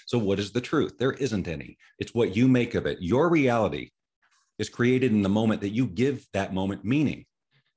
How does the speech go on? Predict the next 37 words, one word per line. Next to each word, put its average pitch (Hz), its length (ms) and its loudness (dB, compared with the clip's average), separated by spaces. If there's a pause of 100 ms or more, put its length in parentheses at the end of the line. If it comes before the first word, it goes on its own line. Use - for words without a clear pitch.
(260)
right? 101 240 -2
Do 101 100 0
I 95 60 0
like 87 280 -2
this? 139 300 -2 (120)
Have 104 120 -4
I 90 120 2
arrived? 95 600 0
Do 95 80 -2
I 92 40 0
like 92 180 -2
myself? 107 500 -4
Am 90 100 -4
I 87 60 -4
worthy? 110 360 -2
All 123 220 -2
of 139 80 -4
these 131 200 -6
things 123 260 -4
that 98 180 -6
encompass 107 460 -6
your 98 140 -2
experience 104 500 -2
of 80 80 -6
reality, 90 560 -2 (260)
it's 147 120 -6
all 175 260 2
a 170 40 2
result 123 360 0
of 107 80 -2
the 110 80 2
meaning 123 400 2
that 104 120 -4
you're 107 100 -4
giving 107 320 -2
that 101 160 -4
moment. 123 360 -4